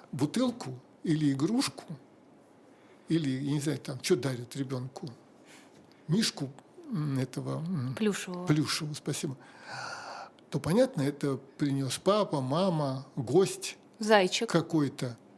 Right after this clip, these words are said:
Speaker 1: Дедушка Мороз, наконец. Но язык — это дар. Господи, а, в одни сомнений, в одни тягостных раздумий о судьбах Родины ты один мне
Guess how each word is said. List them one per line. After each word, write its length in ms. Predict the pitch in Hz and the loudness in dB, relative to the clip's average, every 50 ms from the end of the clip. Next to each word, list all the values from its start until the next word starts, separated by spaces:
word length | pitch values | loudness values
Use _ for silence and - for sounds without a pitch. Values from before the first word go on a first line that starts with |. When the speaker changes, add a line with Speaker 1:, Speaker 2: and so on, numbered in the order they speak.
| - - - - - - - - | -20 -20 -20 -20 -20 -20 -10 0
Speaker 1:
Дедушка 380 | 147 170 208 190 151 - - 160 | 2 2 4 4 0 -2 0 0
Мороз, 420 | 147 151 151 170 170 147 - - | 2 4 4 4 4 2 2 -2
наконец. 640 | 135 123 - - 135 123 123 135 - - - - - - - - - - - - - - - - - - - - - - - - - - - | -8 -8 -6 -6 -6 -4 -6 -8 -10 -12 -16 -16 -16 -18 -20 -20 -20 -20 -20 -20 -20 -20 -20 -20 -20 -20 -20 -20 -20 -20 -20 -20 -20 -10 -4
Но 300 | 160 139 143 143 143 135 | -2 0 2 2 2 0
язык — 540 | 120 120 139 127 117 139 208 214 214 - - - | 0 0 0 0 0 0 -2 -2 -4 -8 -10 -8
это 220 | 160 143 - 143 120 | -8 -4 -4 -4 -4
дар. 420 | 110 113 151 151 139 - - - - - - - - - - - - - - - - - - - - - - - - - - - - - - - - - - - - | -2 0 0 0 0 -2 -6 -12 -16 -20 -20 -20 -20 -20 -20 -20 -20 -20 -20 -20 -20 -20 -20 -20 -20 -20 -20 -20 -20 -20 -20 -20 -20 -20 -20 -20 -20 -20 -20 -8 0
Господи, 580 | 127 147 151 - - - 131 113 139 135 165 - - - - - - - - - - - - - - - - - - - - - - - - - | 2 2 2 0 -2 -6 -6 -6 -6 -8 -8 -10 -16 -20 -20 -20 -20 -20 -20 -20 -20 -20 -20 -20 -20 -20 -18 -20 -20 -20 -20 -20 -20 -14 -4 -2
а, 360 | 143 143 139 139 131 120 143 143 | 0 0 2 0 -2 -4 -4 -2
в 100 | 117 143 | 0 0
одни 240 | 147 135 196 220 | 0 2 2 2
сомнений, 600 | - - 190 180 160 143 139 131 123 120 139 147 - - - - - - | 2 2 2 2 4 4 2 2 2 0 -2 -4 -8 -16 -20 -18 -6 -2
в 100 | 143 143 | 0 2
одни 280 | 151 147 165 185 170 | 2 2 2 2 2
тягостных 640 | 180 - 208 202 190 196 - - 180 160 - - 160 | 4 4 2 4 4 2 0 0 -2 -2 -2 0 2
раздумий 540 | 160 160 139 135 120 120 117 117 127 127 | 2 2 2 0 -4 -4 -2 -2 -2 -2
о 40 | 135 | -2
судьбах 460 | - - 202 196 165 175 175 - - | 0 2 2 2 4 4 2 2 2
Родины 480 | 143 120 127 117 - 156 139 139 139 127 - - - | -4 -4 -4 -4 -4 -6 -8 -10 -12 -14 -16 -6 4
ты 80 | - 165 | 6 6
один 340 | 147 135 127 170 214 208 190 | 6 6 0 0 2 2 2
мне 280 | 170 165 165 156 165 | 2 2 0 0 -2